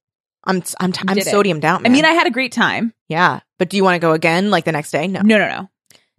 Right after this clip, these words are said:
Speaker 1: No, no, no.
Speaker 2: I can wait till next time endless shrimp is there.
Speaker 1: Um, also,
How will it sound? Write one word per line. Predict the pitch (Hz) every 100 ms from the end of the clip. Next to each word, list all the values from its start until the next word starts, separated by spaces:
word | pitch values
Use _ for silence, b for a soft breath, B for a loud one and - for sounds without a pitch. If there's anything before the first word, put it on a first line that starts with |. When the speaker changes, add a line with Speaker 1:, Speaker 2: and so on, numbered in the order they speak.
| -
Speaker 1:
No, | 185
no, |
no. | 151 - - _ -
Speaker 2:
I |
can | 214 233
wait | 208
till | 220
next | 180 -
time | 165
endless | 147 160 156
shrimp | - 87
is | 190 _ _
there. | 107 - _ _ _ _ -
Speaker 1:
Um, | 190 180 170 170 165 165 _ _ _ _ _
also, | 247 247 233 254 233 233 226 220